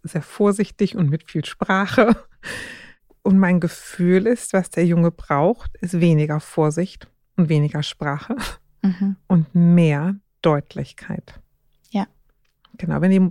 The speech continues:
Speaker 1: Mutter hier nämlich sagt, äh, wenn er zu einer anderen Mut-, also wenn er dem Kind den, den Weg versperrt,
Speaker 2: Mhm.
Speaker 1: dann brauche ich da ehrlich gesagt nicht lang drüber reden.
Speaker 2: Mhm.
Speaker 1: Dann kann ich sagen, „Pass mal auf,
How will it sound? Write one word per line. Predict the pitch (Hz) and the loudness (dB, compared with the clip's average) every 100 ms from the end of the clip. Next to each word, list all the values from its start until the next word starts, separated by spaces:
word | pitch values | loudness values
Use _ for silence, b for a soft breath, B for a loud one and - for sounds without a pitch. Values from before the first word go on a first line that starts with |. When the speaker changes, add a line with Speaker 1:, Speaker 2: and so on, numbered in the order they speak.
| - - | -2 -4
Speaker 1:
Mutter | - 190 190 | 0 2 4
hier | 196 | 4
nämlich | 185 170 | 2 0
sagt, | 180 - - | -4 -4 -6
äh, | - 165 | -4 0
wenn | 175 | 2
er | 160 - | 2 -2
zu | - 190 | 0 2
einer | 170 - | 2 4
anderen | 220 240 214 | 4 6 4
Mut-, | 202 202 - | 2 0 0
also | 175 | 2
wenn | 190 | 4
er | 190 | 2
dem | 175 180 175 | 0 -4 -4
Kind | - 269 - | -2 -2 2
den, | 202 175 - - - | 2 2 -6 -18 -4
den | 185 180 | 0 2
Weg | 220 - | 0 -2
versperrt, | - 170 - - - 127 135 - _ _ B B B | -8 -8 -8 -8 -6 -6 -6 -16 _ _ B B B
Speaker 2:
Mhm. | 202 190 202 208 B B B B B _ _ _ | -2 0 -2 -2 B B B B B _ _ _
Speaker 1:
dann | 185 | 0
brauche | 180 220 185 | 2 4 2
ich | - | 0
da | |
ehrlich | - 147 175 | -4 -2 -2
gesagt | - 170 | -4 -6
nicht | 175 156 | -4 -2
lang | 170 170 | 0 0
drüber | 160 156 147 | 0 -2 -2
reden. | 147 - 139 _ _ _ _ _ _ _ _ - | -4 -6 -10 _ _ _ _ _ _ _ _ -2
Speaker 2:
Mhm. | 196 190 196 | 0 0 -2
Speaker 1:
Dann | - | -2
kann | 170 | 0
ich | 175 | 0
sagen, | 170 175 - | 0 -2 -4
„Pass | - 180 - | -2 -2 2
mal | 202 | 2
auf, | 202 220 - - | 2 0 -2 -20